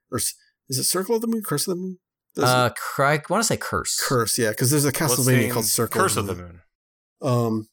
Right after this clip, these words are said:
Speaker 1: well, anyway, so that was that. Uh, this actually is the, the full-on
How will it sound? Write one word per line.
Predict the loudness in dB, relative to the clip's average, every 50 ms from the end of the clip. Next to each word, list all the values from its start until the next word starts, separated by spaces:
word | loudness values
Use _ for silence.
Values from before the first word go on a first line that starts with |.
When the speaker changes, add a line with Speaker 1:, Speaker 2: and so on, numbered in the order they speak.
| _ _ _ _ _ _ _ _ _ _ _
Speaker 1:
well, | 0 2 4
anyway, | 4 4 2 0 -2 -6 _ _ _ _ _ _ _ _ _ _
so | -4 0 2
that | 4 4 4
was | 4 2 2
that. | 4 2 2 2 0 -2 -6 -10 -16 -8
Uh, | -4 -2 -2 -2 -2
this | 0 2 2 2 2 2 0
actually | 0 -2 -2 0 0 0 2 2
is | 2 2 0 0 0
the, | 0 0 2 2 0 0 -2 -6 _ _ -8 -6
the | -4
full-on | 0 0 0 2 2 0 0 0 0 -2